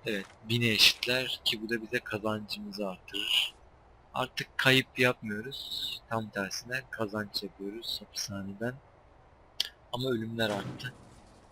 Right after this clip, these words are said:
Çok fazla kişi ölüyor. Bunu anlamadım.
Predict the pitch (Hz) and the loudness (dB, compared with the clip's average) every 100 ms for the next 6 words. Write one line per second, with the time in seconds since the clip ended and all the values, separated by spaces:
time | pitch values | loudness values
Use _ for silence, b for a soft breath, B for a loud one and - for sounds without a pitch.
0 | - - - - - - 98 95 95 - | -20 -18 -12 -12 -14 -14 -12 -12 0 2
1 | - 110 104 107 120 - - - - - | 4 2 -2 -2 -4 -12 -20 -20 -20 -18
2 | - - - - - - - 214 208 208 | -18 -18 -20 -20 -20 -20 -16 -12 -12 -10
3 | 196 - | -12 -14